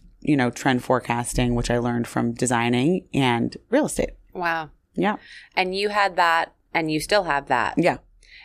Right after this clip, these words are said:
Speaker 2: And then you said, "Let's launch tequila."
Speaker 1: Okay.
Speaker 2: Or
Speaker 1: So
Speaker 2: mezcal. Like,
Speaker 1: we're, like,
Speaker 2: ki-
Speaker 1: serial entrepreneurs here, as you can
Speaker 2: Clearly.
Speaker 1: tell. Um,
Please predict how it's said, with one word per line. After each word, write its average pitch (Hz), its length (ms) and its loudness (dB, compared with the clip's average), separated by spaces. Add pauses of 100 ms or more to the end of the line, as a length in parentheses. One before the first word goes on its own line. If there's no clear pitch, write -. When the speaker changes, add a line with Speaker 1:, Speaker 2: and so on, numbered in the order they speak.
(140)
Speaker 2:
And 175 160 -2
then 175 140 2
you 170 100 -2
said, 151 380 2
"Let's - 920 -2 (320)
launch 165 480 0
tequila." 127 480 -4 (380)
Speaker 1:
Okay. 208 500 4
Speaker 2:
Or 190 80 4
Speaker 1:
So 185 40 -4
Speaker 2:
mezcal. 185 480 6 (480)
Like, 190 80 6
Speaker 1:
we're, 285 100 8
like, 311 220 6
Speaker 2:
ki- - 80 0
Speaker 1:
serial 220 420 6
entrepreneurs 151 640 2
here, 120 400 2
as 139 180 2
you 131 80 -4
can 139 120 2
Speaker 2:
Clearly. 143 460 2 (420)
Speaker 1:
tell. 180 60 6 (280)
Um, 151 280 -4